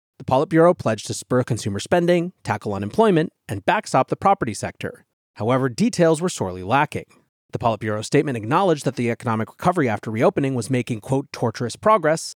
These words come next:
and that it was necessary to, quote, "actively expand domestic demand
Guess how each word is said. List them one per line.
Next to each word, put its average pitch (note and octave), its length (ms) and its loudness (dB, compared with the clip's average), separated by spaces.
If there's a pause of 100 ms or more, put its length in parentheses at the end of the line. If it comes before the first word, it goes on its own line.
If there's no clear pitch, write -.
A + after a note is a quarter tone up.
and C3 140 2
that C#3 100 6
it D3 80 2
was B2+ 160 -2
necessary C3+ 440 0
to, B2+ 120 -4
quote, A2+ 360 -2
"actively D#3+ 440 2
expand B2 380 0
domestic G#2+ 400 -4
demand F#3+ 520 4